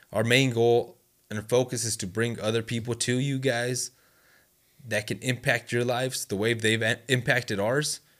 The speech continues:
in any way. You don't have to take anything, everything that they say. Just get what,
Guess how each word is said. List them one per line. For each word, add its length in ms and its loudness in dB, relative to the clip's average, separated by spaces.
in 140 2
any 180 4
way. 400 2
You 120 -4
don't 80 2
have 140 -2
to 80 -6
take 240 0
anything, 480 -4
everything 440 0
that 160 -2
they 100 -4
say. 400 -4
Just 220 -2
get 160 4
what, 160 0